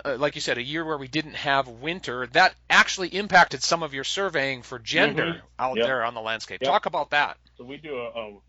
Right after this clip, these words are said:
Speaker 2: a, a winter sex count for pheasants, and I, <laughs> I got one person did one this year where they went right after a little bit of snow down in the southeast, um, 'cause when we do that, we wanna have six inches of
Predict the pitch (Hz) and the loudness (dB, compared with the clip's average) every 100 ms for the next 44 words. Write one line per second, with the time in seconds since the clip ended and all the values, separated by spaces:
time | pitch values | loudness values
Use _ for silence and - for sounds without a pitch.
0 | - 110 101 98 135 131 - 127 _ 123 | -20 -16 -16 -10 -10 -10 -8 -8 _ -8
1 | 104 95 104 - 107 104 107 117 117 117 | -8 -10 -20 -8 -10 -8 -16 -10 -4 -4
2 | 120 - - 135 123 110 110 135 131 _ | -4 -6 -4 0 0 -2 -8 -8 -8 _
3 | _ 170 170 139 131 139 123 117 117 117 | _ -8 -8 -8 -2 -2 -2 -8 -10 -10
4 | 113 110 110 107 - _ 104 101 113 117 | -10 -6 -6 -6 -10 _ -14 -8 -6 -6
5 | 107 120 123 120 - 117 113 117 117 113 | -2 0 2 0 -2 -4 -2 -2 -4 -4
6 | 110 - 120 117 113 113 104 104 117 110 | -10 -6 -4 -2 -2 -4 -8 -2 -2 -2
7 | 117 107 _ - 101 104 95 98 117 104 | -8 -12 _ -18 -10 -8 -8 -6 -4 -4
8 | - - - 147 147 156 180 170 165 127 | -8 -20 -4 2 4 4 4 4 2 -4
9 | 120 113 131 151 135 131 123 _ - 131 | -14 -12 -10 -8 -10 -16 -16 _ -16 -16
10 | 131 120 120 110 | -16 -20 -18 -18